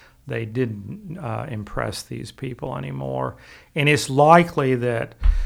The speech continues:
a number of the impressed, uh,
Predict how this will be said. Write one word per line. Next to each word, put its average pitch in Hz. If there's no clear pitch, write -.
a 139
number 143
of 127
the 127
impressed, 127
uh, 127